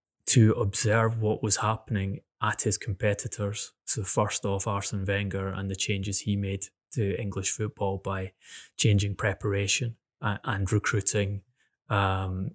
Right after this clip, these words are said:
from France, uh, and, and globally, and copying that element.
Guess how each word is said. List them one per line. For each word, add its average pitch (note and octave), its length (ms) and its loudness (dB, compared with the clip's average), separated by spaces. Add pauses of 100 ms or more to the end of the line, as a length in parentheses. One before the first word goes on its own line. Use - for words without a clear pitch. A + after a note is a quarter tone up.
from G2 360 2
France, - 680 0 (140)
uh, G2+ 300 -2
and, A2+ 240 -8
and G2+ 200 -2
globally, G2+ 500 -2 (400)
and G#2+ 160 0
copying G2 580 2
that G2 240 -2
element. G#2+ 400 -2